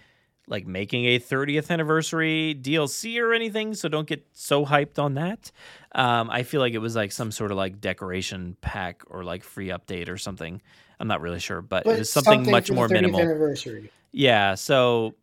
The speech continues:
Speaker 1: yeah,
Speaker 2: I mean,
Speaker 1: something.
Speaker 2: look, speaking of Frontier, they, they got a f-,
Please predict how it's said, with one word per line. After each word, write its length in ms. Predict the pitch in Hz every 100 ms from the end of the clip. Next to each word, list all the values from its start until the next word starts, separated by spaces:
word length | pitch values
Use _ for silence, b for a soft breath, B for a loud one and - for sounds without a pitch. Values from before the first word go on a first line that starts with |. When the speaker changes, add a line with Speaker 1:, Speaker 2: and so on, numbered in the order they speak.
| _ _ -
Speaker 1:
yeah, 220 | 139 80 - _ _ 170
Speaker 2:
I 80 |
mean, 60 | 190
Speaker 1:
something. 120 | 175 170
Speaker 2:
look, 160 | 147
speaking 260 | - 196 214
of 100 | 180
Frontier, 540 | 160 131 127 139 135
they, 300 | 123 131 123 -
they 160 | 143 143
got 300 | 135 135 139
a 40 | 131
f-, 260 | - -